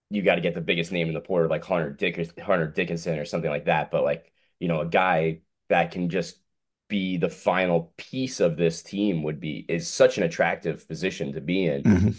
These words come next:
Speaker 1: that you, you'd think that that would just be such an easy recruiting pitch, um, and, and very easy to see as the recruit, like,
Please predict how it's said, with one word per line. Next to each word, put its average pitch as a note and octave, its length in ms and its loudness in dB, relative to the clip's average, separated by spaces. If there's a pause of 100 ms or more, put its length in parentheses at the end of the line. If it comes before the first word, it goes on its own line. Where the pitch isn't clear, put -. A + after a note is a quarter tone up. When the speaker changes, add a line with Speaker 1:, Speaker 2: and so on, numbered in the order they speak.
(120)
Speaker 1:
that E2+ 160 -2
you, F2 200 -4
you'd E2+ 260 -4
think G2+ 180 4
that E2 140 2
that E2+ 140 6
would D#2+ 140 2
just D#2+ 200 -6
be E2 100 -8
such E2+ 240 0
an E2 80 -4
easy D#2+ 320 -4
recruiting D#2 480 -2
pitch, - 400 -2 (340)
um, C#2+ 460 0
and, D#2 260 -2
and D2+ 240 -4
very F#2 280 4
easy E2+ 320 -2
to D#2+ 80 -4
see F2 340 -2
as E2+ 240 0
the E2+ 100 -2
recruit, D2+ 460 -6
like, C2+ 260 -6